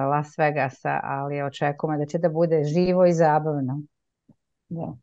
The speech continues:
Speaker 2: I koliki je kapacitet na toj gali? Koliko ljudi mogu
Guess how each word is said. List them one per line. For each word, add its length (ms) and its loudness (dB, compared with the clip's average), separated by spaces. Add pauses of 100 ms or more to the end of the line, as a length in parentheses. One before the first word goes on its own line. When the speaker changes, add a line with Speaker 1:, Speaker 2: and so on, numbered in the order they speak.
(400)
Speaker 2:
I 160 0
koliki 280 4
je 100 2
kapacitet 680 2
na 140 -4
toj 300 -4
gali? 360 -2
Koliko 540 -4
ljudi 320 2
mogu 320 -2